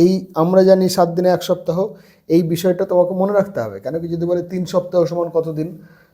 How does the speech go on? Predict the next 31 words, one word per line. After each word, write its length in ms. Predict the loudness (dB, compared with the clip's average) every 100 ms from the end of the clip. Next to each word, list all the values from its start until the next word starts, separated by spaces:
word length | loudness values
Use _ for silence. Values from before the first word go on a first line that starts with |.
| _
তখন 220 | -2 0 -2
সাত 320 | -2 -2 -2
গণিত 300 | 0 0 0 -4
তিন, 280 | -2 -2 -2 -4
এটা 120 | -2 -2
তোমাকে 380 | -2 -6 -2 -2 -2 -14 _ _ _
লিখতে 300 | 0 0 2 2
হবে, 220 | 2 -8 -14 _ -8
তখন 180 | -6 -4
উপরে 200 | -4 -2 0
লিখতে 200 | -2 -4
হয় 160 | -4 -4
যে 80 | -4 -2
আমরা 180 | 0 2
জানি 140 | 2 0
সাত 220 | -4 -6 -4
দিনে 140 | -2 -2
এক 60 | -4
সপ্তাহ, 280 | -10 -6 -4 -4 -4
অতএব 280 | 4 4 4 -2 -18 _ _ _ _ _
তিন 120 | -2 -2 -2
সপ্তাহ 280 | -4 -2 -2
সমান 320 | -2 0 0 0
সাত 380 | -4 -2 -2
গণিত 320 | 0 -2 0 -2 0
তিন 160 | 0 0 0 -4
ব্র্যাকেট 260 | -6 -6 -4
দিয়ে 140 | 0 0 -4 -16 _ _ _ -2 4
দিন। 160 | 6 4 -4 -14 _ _ _ _ _ _ _
তাহলে 160 | -10 0
এই 140 | 2